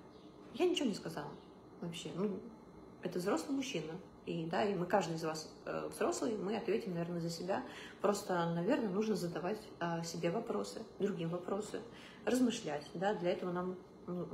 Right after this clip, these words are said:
наверное, голова нужна. А, в-, дальше, что я хочу рассказать, э, да, так сказать, обсудить, это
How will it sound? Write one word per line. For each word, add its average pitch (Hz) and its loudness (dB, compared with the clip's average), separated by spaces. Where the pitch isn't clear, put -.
наверное, 175 0
голова 165 0
нужна. 165 -4
А, 175 6
в-, - -6
дальше, 180 6
что - 0
я 160 4
хочу 165 -4
рассказать, 226 0
э, 202 0
да, 196 0
так 185 -4
сказать, 180 -4
обсудить, 262 0
это 190 2